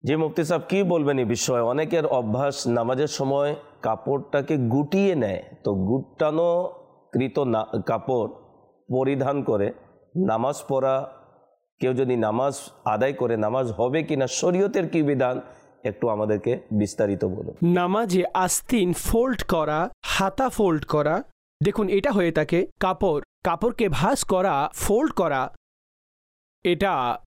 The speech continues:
Speaker 2: নামাজকে মাকরুহে তাহরিমি করে দেয়। এটা নামাজকে মাকরুহে তাহরিমি করে দেয়। রাসূলুল্লাহ সাল্লাল্লাহু আলাইহি ওয়াসাল্লাম এই বিষয়টি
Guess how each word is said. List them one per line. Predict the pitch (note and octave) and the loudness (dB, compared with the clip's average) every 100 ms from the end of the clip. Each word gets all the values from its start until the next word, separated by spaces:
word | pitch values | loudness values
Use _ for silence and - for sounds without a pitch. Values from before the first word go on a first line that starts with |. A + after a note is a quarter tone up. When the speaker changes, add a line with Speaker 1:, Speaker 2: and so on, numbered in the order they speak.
| _ - | _ 0
Speaker 2:
নামাজকে | D#3+ E3+ E3+ G3 G3 - E3+ | 2 2 2 0 -2 0 0
মাকরুহে | D3+ D#3 - A3 A3+ F3+ | 2 0 0 0 2 2
তাহরিমি | D#3+ D#3+ B2+ D3+ A3+ G#3 | 0 -2 0 2 2 2
করে | E3 D#3+ C#3 | 2 0 2
দেয়। | A#2 A2+ - - - _ _ | 2 0 0 -4 -14 _ _
এটা | E3+ A#3+ | 0 2
নামাজকে | B3 C4+ - | 2 0 2
মাকরুহে | D4 C#4+ D4+ C#4 | 2 2 2 2
তাহরিমি | A#3+ B3+ C4+ | 2 4 4
করে | A3 F#3+ D3 | 2 0 2
দেয়। | B2 F#2+ - _ _ _ _ - | 0 -2 -8 _ _ _ _ 0
রাসূলুল্লাহ | E3 E3 - G3+ E3 D#3 F3 A#3 | 2 2 2 2 2 2 2 0
সাল্লাল্লাহু | - B3 A#3 A#3 G3+ A3+ | 0 0 2 2 2 2
আলাইহি | A3 A3 G#3+ | 2 2 2
ওয়াসাল্লাম | G#3 G3+ - G#3+ D#3 C#3+ E3+ G#3 D#4+ _ - | 4 2 0 0 2 2 2 0 -2 _ 0
এই | F#3 E3 | 2 4
বিষয়টি | D3 F3 - A3+ C#3+ - D#3+ F3 | 2 0 0 0 0 2 2 2